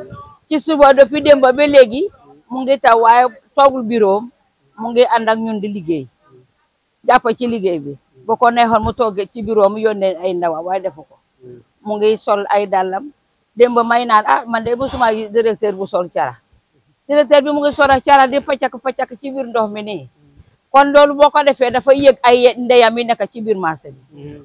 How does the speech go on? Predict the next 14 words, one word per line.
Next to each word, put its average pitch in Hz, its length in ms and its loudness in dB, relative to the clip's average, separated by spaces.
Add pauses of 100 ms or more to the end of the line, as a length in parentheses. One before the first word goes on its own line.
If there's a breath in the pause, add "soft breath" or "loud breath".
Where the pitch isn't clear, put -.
Mu 247 160 0
ñëw 269 180 0
di 247 100 -2
leen 240 240 -2
jàppale. 151 420 0 (360)
Jàppale 254 460 4
bu 254 80 -2
mu 254 160 -6
jàppale 185 360 -2
na. 156 120 -16 (1500)
Bu 226 160 -2
baax 254 440 2
a 233 40 0
baax. 175 280 -2